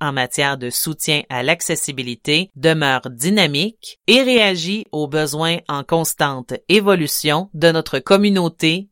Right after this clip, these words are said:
issue de la diversité. Six. Conditions liées au règlement. Comme l'exigent les articles quarante-deux un et cinquante et un un de la L C A,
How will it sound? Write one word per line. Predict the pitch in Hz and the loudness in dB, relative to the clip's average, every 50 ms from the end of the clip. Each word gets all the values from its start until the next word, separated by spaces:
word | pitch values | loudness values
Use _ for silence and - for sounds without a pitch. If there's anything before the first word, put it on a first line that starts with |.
| _ | _
issue | - 196 196 196 - - 254 262 | -2 0 0 0 0 0 -2 2
de | 214 202 | 4 4
la | 175 170 170 | 4 6 4
diversité. | 175 170 185 214 202 190 170 - - - 139 - - 139 131 123 110 98 95 _ _ _ _ _ _ _ _ _ _ _ _ _ _ _ _ _ _ _ _ _ _ _ | 2 2 -2 0 0 0 0 0 -4 -6 -6 -4 -2 0 0 0 -2 -6 -12 _ _ _ _ _ _ _ _ _ _ _ _ _ _ _ _ _ _ _ _ _ _ _
Six. | - - - - 190 202 214 214 - - - - - - - _ _ _ | -6 -2 0 4 6 6 6 4 2 -4 -6 -6 -8 -12 -16 _ _ _
Conditions | - 240 247 254 240 190 170 170 - - - 202 208 220 226 | 2 4 4 4 2 0 -2 -2 -2 0 2 2 2 2 2
liées | 208 175 170 180 175 165 180 196 220 226 - _ - | 2 2 2 0 2 2 2 2 2 0 -4 _ 2
au | 170 180 | 4 4
règlement. | 175 170 214 220 190 180 160 151 143 139 131 123 113 104 98 _ _ _ _ _ | 6 4 2 2 2 0 0 0 0 0 0 0 0 -4 -10 _ _ _ _ _
Comme | - 277 294 285 | 0 2 2 4
l'exigent | 269 240 208 185 170 160 170 202 220 233 220 185 | 4 4 2 2 0 -2 0 2 2 2 0 0
les | 175 151 143 127 | 0 0 0 2
articles | 139 139 135 - _ - - 165 165 160 - - 135 135 131 | 0 -2 -2 -4 _ -10 -6 -6 -6 -6 -8 -10 -8 -8 -8
quarante-deux | - - 175 180 180 180 175 165 - 147 147 160 170 170 208 220 - _ _ | -2 0 0 0 0 -2 -4 -6 -8 -6 -4 -4 -2 -2 -4 -6 -10 _ _
un | - 156 160 185 220 233 - _ _ | 2 2 4 2 0 -2 -6 _ _
et | 160 156 147 | -2 -2 0
cinquante | - - 190 196 196 196 180 165 156 - | 0 0 0 0 2 2 0 0 0 0
et | 156 143 143 | 0 0 0
un | 143 151 156 170 170 _ - | 0 0 -2 -4 -6 _ 2
un | 160 170 180 196 196 196 _ _ | 4 4 4 2 0 -4 _ _
de | 143 147 | -2 0
la | 147 139 131 120 - - | 2 2 0 -2 0 0
L | 151 156 151 | 0 0 0
C | - - - 143 135 131 | 0 -2 0 0 2 2
A, | 131 139 185 | 2 2 0